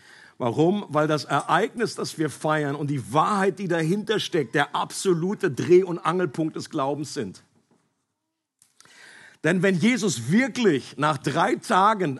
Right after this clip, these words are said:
auferstanden ist von den Toten, nachdem er genau das vorausgesagt hat, dann verändert das wirklich alles. Das hat kosmische Auswirkungen. Dann ist er nicht mehr,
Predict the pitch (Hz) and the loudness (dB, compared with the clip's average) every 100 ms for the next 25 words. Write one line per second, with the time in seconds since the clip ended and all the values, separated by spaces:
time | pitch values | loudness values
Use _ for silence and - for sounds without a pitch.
0 | - - 330 269 - 214 - 196 165 156 | -2 0 2 -2 -2 -4 -2 -2 0 -2
1 | 165 131 - 151 143 127 151 147 - 127 | -6 -8 -6 -4 -4 -2 0 0 -2 -8
2 | - - - 170 151 185 220 220 190 170 | -12 -20 -4 -4 6 8 8 2 0 0
3 | 170 180 233 226 - - 165 156 214 285 | 2 2 2 0 -2 -2 -2 0 0 -2
4 | - 226 151 165 - 151 117 - - 180 | -4 -4 2 2 2 -4 -4 -10 0 0
5 | 160 - 185 202 226 247 214 202 175 135 | 2 2 2 2 2 2 2 2 2 0
6 | 147 190 - 170 - 190 143 131 - - | 0 0 2 -2 2 2 2 0 -6 -12
7 | _ _ _ _ _ _ _ _ _ _ | _ _ _ _ _ _ _ _ _ _
8 | _ _ _ _ 151 156 185 - - 285 | _ _ _ _ -4 0 0 0 0 0
9 | - 294 208 202 208 202 262 - 247 226 | 0 -2 -2 0 0 0 -2 -6 -2 -2
10 | 220 175 - - _ _ - - - - | -2 -8 -12 -16 _ _ -20 -18 -16 0
11 | 214 214 262 240 208 226 262 - - 208 | 0 2 2 4 4 4 0 -2 0 2
12 | 214 247 | 2 0